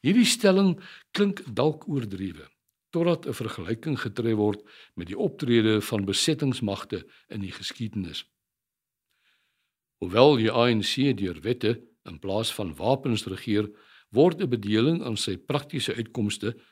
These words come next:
in plaas van die mooi grondwetlike bedoelings gemeet. Kenmerke van die gevolge van 'n besettingsmag sluit onder meer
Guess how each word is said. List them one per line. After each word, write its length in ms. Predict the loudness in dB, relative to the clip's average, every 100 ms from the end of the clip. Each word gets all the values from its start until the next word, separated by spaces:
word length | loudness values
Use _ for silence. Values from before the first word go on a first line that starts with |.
| _ -8
in 100 | -6
plaas 380 | -2 0 0 -2
van 140 | -2
die 100 | -2
mooi 280 | -2 0 0
grondwetlike 800 | -2 -2 -2 0 -2 -2 -4 -6
bedoelings 520 | -6 -4 -2 -2 -4
gemeet. 480 | -4 -4 -4 -8 -16 _ _ _ _ _ _ _ _ _ _
Kenmerke 600 | 4 6 6 6 4 2
van 160 | 2 -4
die 100 | -6
gevolge 560 | -6 0 2 4 4
van 220 | 4 -2
'n 60 | -6
besettingsmag 840 | -4 -2 0 0 0 2 0 -2 -10 _ _
sluit 340 | 0 4 4 4
onder 280 | 0 2
meer 340 | 2 2 0